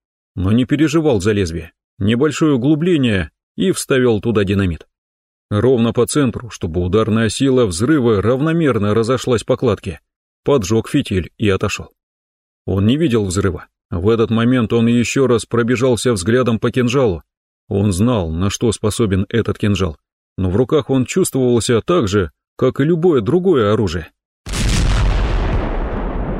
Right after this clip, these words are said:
Взрыв вышел громким.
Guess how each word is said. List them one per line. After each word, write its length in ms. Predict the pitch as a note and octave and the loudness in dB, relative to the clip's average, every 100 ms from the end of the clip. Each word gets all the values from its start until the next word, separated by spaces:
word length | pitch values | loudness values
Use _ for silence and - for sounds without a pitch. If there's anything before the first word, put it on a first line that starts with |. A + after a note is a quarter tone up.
| - D#2+ D#2+ - - - - - - - - - - - - - - | -6 -6 -6 -6 -6 -8 -10 -10 -10 -10 -10 -10 -10 -12 -12 -12 -10
Взрыв 460 | F#2 - G3 F#3 - | -4 0 0 0 0
вышел 340 | E3 - D3 | 0 0 0
громким. 480 | B2+ C3 F#2 F2 | 0 0 -2 -8